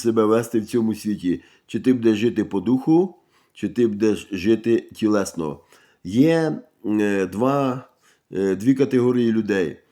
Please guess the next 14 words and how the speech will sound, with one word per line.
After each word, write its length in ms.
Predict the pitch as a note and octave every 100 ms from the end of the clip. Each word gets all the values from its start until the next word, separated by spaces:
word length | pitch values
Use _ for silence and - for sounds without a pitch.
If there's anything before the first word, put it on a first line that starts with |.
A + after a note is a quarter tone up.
| _ _
Це 220 | - G2+
тілесні 760 | - G2+ B2 D3 - C#3 C#3 C3+
і 80 | A#2
духовні. 680 | A2 A2 B2+ G2+ F#2+ F2 D#2+ - _ _
Одні, 680 | - A#2+ A#2+ C3 B2+ A2+ F2+ F2 _ _
е, 360 | F2+ F#2 F2+ E2
виправляються 1120 | G2 A#2+ A#2+ A2+ A#2+ A2 F#2+ F2+ F#2 F2+ E2+ - _ _
і 80 | A2
прикладають 600 | G2 A#2+ A#2+ A#2+ A2+ G#2+
зусилля, 600 | F#2+ G#2 - G#2+ G2 F#2
і 80 | -
живуть 380 | G2+ A#2 A2+ A2
по 100 | G2+
духу, 540 | G2 G2+ G2+ C#3 D#3